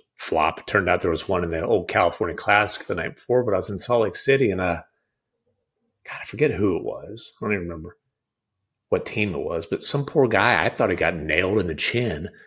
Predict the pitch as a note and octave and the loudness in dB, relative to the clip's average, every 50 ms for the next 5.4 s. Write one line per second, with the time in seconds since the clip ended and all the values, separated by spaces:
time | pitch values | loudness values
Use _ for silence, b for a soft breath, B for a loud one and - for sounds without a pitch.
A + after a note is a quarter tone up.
0 | b b b _ - - - - - - - - - - A#2 A2+ - - - - | b b b _ -8 -6 -4 -4 -4 -4 -2 0 2 2 2 0 -2 -6 -4 -2
1 | B2 G#2+ A#2+ A2+ - - - - - - D3+ - - A2 G2+ - - A2+ - - | 0 2 2 0 0 -4 0 2 4 4 4 4 2 -2 -2 0 0 0 0 0
2 | G2+ - - F#2 - - A#2 B2 B2 G#2 - - B B B B B B B B | -2 -6 -6 -6 -4 -4 -2 -2 -2 -4 -6 -8 B B B B B B B B
3 | B B B - - - A2 G2+ G2+ G#2+ B2 C3+ - - C#3 C3 B2 - - C#3+ | B B B -12 -2 0 2 4 6 4 4 4 4 4 4 4 4 4 4 6
4 | D3 D3 D3 C#3 A#2+ A2 F#2 F2 - - - - - F2 E2 F2 G2+ G#2 G#2+ G#2 | 6 6 4 2 0 0 -2 0 -2 -2 -2 -2 -4 -4 -4 0 2 2 4 4
5 | A2 G2 - - F2 C#2+ C#2 D2+ | 2 2 0 0 -2 -2 -4 -6